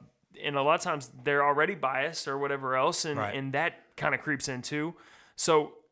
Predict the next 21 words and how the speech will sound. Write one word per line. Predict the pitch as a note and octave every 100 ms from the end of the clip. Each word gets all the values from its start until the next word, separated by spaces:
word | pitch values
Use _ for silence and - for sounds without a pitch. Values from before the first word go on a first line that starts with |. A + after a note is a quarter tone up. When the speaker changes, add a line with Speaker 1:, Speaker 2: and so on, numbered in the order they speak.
| _ - F#3
Speaker 1:
I |
mean, | E3+ D3+ - B2+
yes, | G#3+ D3+
submit | - - E3+ F3+
to | G#3
each | F#3 F3+
other | D3+
by | C3+ B2+ A#2+
listening | C3 D#3 - E3+ D#3
and | A#2+
learning | C3 F3 D#3+ C#3
from | C#3 B2+
those | A2+ C#3 E3 D#3+
who | C#3+ C3+
study | - - D#3+ F#3+ B2+ G#2+ G2+ _ _ _ _
and, | - C3 C3
and | C3+ C3+ B2+
<laughs> | - - -
focus | F3 D3 C#3+ - - C#3
on | C3+ B2 B2
Speaker 2:
Right. | A2+ G2+